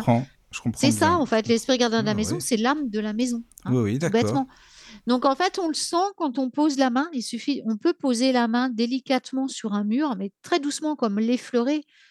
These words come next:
Speaker 2: Et là, on va sentir la vibration. Il va nous, on... on peut communiquer avec lui comme ça. Il va nous envoyer une vibration, on a l'impression que le mur, il bouge, en fait. Donc, euh, on lui parle, on lui dit, « Voilà, est-ce que, euh,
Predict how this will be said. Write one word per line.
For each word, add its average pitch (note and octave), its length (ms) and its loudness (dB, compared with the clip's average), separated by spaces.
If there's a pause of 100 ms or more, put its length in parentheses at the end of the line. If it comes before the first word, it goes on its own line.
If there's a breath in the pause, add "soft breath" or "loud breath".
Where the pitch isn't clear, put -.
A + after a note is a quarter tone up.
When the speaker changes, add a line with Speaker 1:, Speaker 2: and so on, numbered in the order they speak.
Speaker 2:
Et G#3 100 4
là, C#4 160 2
on D#4 80 0
va A3+ 160 2
sentir A#3 460 -4
la G#3 120 0
vibration. G3 600 -4 (800)
Il G3+ 100 -4
va A#3 120 2
nous, A#3 240 2
on... A3 200 -2 (300)
on A#3 100 0
peut D#4+ 140 2
communiquer A#3+ 480 0
avec G#3+ 300 -2
lui G#3+ 120 -6
comme G#3+ 160 0
ça. F#3+ 200 -2 (840 soft breath)
Il A3+ 100 4
va D4 140 4
nous D4+ 200 2
envoyer A3+ 380 4
une B3 100 -2
vibration, A#3 640 0
on C#4 40 2
a F#3+ 160 4
l'impression A#3+ 400 -2
que - 100 -12
le A3+ 80 0
mur, C4 240 2
il A3+ 80 2
bouge, G#3+ 380 -4 (520)
en G3+ 140 -8
fait. G3+ 320 -10 (580 loud breath)
Donc, D4 300 2
euh, B3 120 4
on G#3+ 120 2
lui G#3 160 -2
parle, E4+ 320 2
on A3+ 60 0
lui G#3+ 80 -2
dit, « G3+ 120 -6
Voilà, C4+ 340 0
est-ce - 200 -2
que, - 80 -8
euh, F#3+ 760 -2